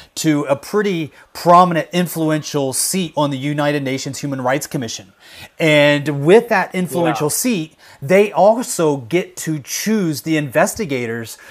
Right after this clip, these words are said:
Speaker 1: to look into which <laughs> countries are violating religious freedom. And, <laughs> I mean,
Speaker 2: Yeah.
Speaker 1: i-, i-, in my mind, that is like, you know,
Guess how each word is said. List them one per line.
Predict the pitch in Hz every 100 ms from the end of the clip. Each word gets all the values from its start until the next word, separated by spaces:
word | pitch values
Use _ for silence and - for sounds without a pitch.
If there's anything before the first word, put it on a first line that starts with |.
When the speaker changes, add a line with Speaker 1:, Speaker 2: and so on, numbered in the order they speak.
| -
Speaker 1:
to | - 175
look | 156 156 202 -
into | 185 190 160 - 156
which | 139 180 -
<laughs> | - 220
countries | 196 - 220 - 190 - - - - -
are | 196 175
violating | 151 190 208 208 180 170 175
religious | 156 156 165 156 -
freedom. | - 202 151 98 - - - -
And, | 185 185 160
<laughs> | - - 208 165 -
I | 196
mean, | 190
Speaker 2:
Yeah. | 120 113
Speaker 1:
i-, | 190
i-, | 190 185 180 196
in | 180
my | 185 226 233
mind, | 185 202 185 139
that | 151 180
is | 190 180
like, | 165 160 -
you | 180
know, | 143